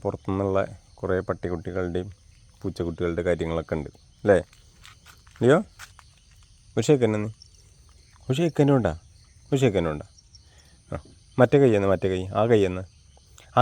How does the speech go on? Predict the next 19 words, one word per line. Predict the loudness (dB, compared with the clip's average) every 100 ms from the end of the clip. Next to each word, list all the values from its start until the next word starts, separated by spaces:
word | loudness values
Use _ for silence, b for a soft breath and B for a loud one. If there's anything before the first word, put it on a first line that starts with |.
| 4
കൈ | 4 2
ഉണ്ടാ? | -4 -2
മറ്റേ | 0 2
കൈ | 0 -2
ഉണ്ടാ? | -8 -18 -20 -20 b b 2
മറ്റേ | 4 4 2
കൈ | 2
വേണ്ട, | 0 0 2
ഈ | 4
വൺ-, | 2 0 0
ഈ | 0
കൈക്ക് | -2 -4 -8
വേണ്ട, | -8 0 2
ആ | 4
കൈ | 2
വേണ്ട. | -2 -10 -20 -18 -16
ആ, | -16 b b b b b b b -20 -4
thank | 0 2
you, | 2